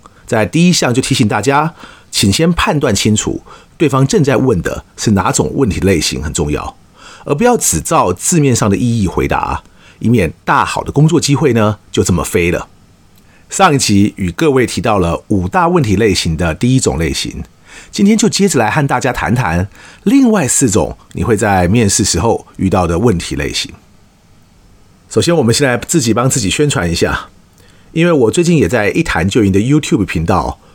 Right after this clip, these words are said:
推出了第一支的内容型影片，也就是过去两年呢，我们都只有一些算是宣传型的影片，而从这个月开始，我也希望能推出一些内容型的影片，让大家对谈判有更多认识。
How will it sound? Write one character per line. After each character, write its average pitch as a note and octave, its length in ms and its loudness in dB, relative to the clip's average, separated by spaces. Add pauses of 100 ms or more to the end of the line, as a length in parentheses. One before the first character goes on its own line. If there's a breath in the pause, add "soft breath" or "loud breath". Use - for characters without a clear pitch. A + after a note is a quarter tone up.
(120 soft breath)
推 C3+ 140 0
出 C#3 160 0
了 A2+ 180 2
第 D#3+ 280 0
一 D#3+ 40 2
支 D3+ 180 0
的 C3 140 0
内 A#2 160 2
容 F2 160 2
型 E2+ 180 -4
影 E2 140 -6
片， - 280 -4 (1040 soft breath)
也 - 100 -4
就 C#3+ 60 4
是 D3+ 100 0
过 D#3+ 140 2
去 D#3 100 0
两 G2+ 160 2
年 G2 200 2
呢， A#2 240 2 (160)
我 - 100 -4
们 E2 100 -2
都 G2 140 0
只 G2 80 0
有 F2 100 2
一 G2 60 0
些 G2 220 2
算 F#2+ 120 0
是 F#2 140 0
宣 C3+ 180 0
传 F2 220 -2
型 - 100 -4
的 D2 80 -6
影 C#2 140 -10
片， - 240 -4 (760 loud breath)
而 C#3 100 -4
从 D#3 120 2
这 G#3+ 120 0
个 G3+ 80 4
月 D3 100 4
开 G#2+ 220 -2
始， - 320 -4 (260 loud breath)
我 F#2+ 100 0
也 F#2 120 4
希 - 180 0
望 A#2+ 140 2
能 F#2+ 120 2
推 B2 160 0
出 B2+ 160 2
一 B2 60 2
些 A#2 280 2
内 F3 240 2
容 F#2+ 160 2
型 - 140 0
的 E2+ 80 2
影 - 120 -4
片， - 280 -2 (400 loud breath)
让 A2 140 -2
大 G#2+ 100 -2
家 G#2+ 120 0
对 A2+ 120 0
谈 E2+ 220 -2
判 G2+ 160 -2
有 E2 100 0
更 G#2 180 -2
多 F2 140 0
认 F#2 160 0
识。 - 300 -6